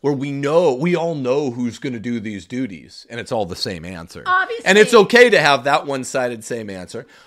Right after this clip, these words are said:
Speaker 1: Also, let's throw a number five. You're at the mall with your whole family,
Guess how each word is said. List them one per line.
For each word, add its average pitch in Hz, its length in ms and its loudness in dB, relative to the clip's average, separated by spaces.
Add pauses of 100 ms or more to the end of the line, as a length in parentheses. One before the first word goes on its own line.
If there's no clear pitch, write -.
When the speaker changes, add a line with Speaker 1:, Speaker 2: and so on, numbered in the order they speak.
(120)
Speaker 1:
Also, 208 280 4
let's 170 260 0
throw 180 240 0
a 180 40 0
number 175 260 -4
five. 175 580 -4 (1700)
You're 143 160 -4
at 180 120 -2
the 165 80 0
mall 151 400 0
with 143 120 -8
your 151 120 -4
whole 160 240 2
family, 110 580 -6